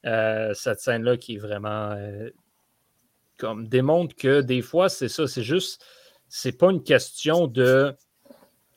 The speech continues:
aptitude, de compétence, de whatever. C'est, c'est ce qu'on dit tout le temps, là. À chaque fois qu'il y a un entraîneur qui change, que ce soit chez les Canadiens de Montréal, que ce soit dans n'importe quelle équipe professionnelle,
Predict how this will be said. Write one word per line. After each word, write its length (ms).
aptitude, 760
de 100
compétence, 720
de 80
whatever. 600
C'est, 260
c'est 140
ce 80
qu'on 200
dit 160
tout 120
le 100
temps, 220
là. 160
À 40
chaque 220
fois 160
qu'il 120
y 20
a 40
un 140
entraîneur 720
qui 140
change, 680
que 140
ce 140
soit 180
chez 140
les 140
Canadiens 420
de 40
Montréal, 380
que 140
ce 100
soit 220
dans 160
n'importe 480
quelle 200
équipe 280
professionnelle, 720